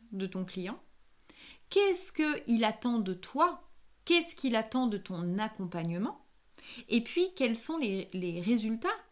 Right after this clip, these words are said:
qu'il souhaite obtenir. Et ça, pourquoi c'est ultra important, encore une fois, c'est parce que, eh bien, tu vas pouvoir voir si les attentes qu'il a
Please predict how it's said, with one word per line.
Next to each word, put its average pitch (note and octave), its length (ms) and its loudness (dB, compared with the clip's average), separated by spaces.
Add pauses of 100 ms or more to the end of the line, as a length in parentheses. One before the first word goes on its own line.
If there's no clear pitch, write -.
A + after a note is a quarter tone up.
(120)
qu'il G3+ 200 -2
souhaite G#3 280 -4
obtenir. F3+ 480 -8 (240)
Et B3+ 100 4
ça, F#4 360 2
pourquoi D#4 720 0
c'est - 500 -2 (360)
ultra B3 520 2
important, A3+ 580 -2
encore F3+ 400 0
une B3 140 4
fois, F4+ 280 6 (460)
c'est D4+ 240 0
parce - 320 2
que, C4 220 0 (1120)
eh A#3 80 0
bien, B3+ 180 4
tu B3+ 140 -2
vas C#4+ 160 4
pouvoir C4 380 0
voir A#3 320 0
si - 240 -6
les A3 220 0
attentes C4 500 -2
qu'il A#3 320 -2
a G#3+ 260 0